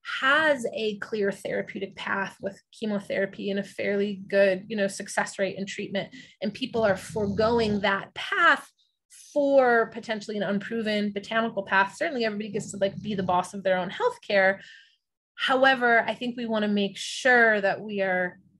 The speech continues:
applying the right tool at the right time and understanding what are the limitations potentially,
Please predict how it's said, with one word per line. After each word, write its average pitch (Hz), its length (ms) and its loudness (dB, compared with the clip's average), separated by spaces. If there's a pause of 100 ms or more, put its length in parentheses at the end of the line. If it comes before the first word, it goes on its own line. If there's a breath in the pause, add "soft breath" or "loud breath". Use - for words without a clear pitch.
(320)
applying 226 420 0
the 208 100 0
right 190 240 0
tool 190 400 -2
at - 80 -10
the 196 100 -6
right 165 320 -4
time 175 380 -2
and 175 140 -6
understanding 185 1080 -4
what 202 280 2
are 208 80 2
the 190 140 2
limitations 185 960 -8
potentially, 170 920 -8